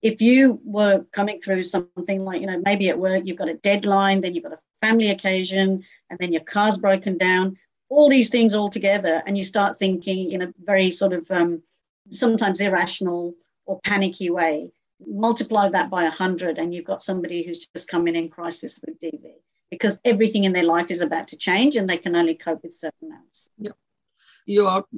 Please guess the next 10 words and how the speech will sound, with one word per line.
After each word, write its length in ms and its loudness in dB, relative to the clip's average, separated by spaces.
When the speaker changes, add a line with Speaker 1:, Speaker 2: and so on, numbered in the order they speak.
Speaker 2:
absolutely 460 0
right, 300 0
Kitu. 320 0
You 120 2
have 180 -2
to 240 -6
allow 600 4
the 100 -2
client 580 2
to 440 0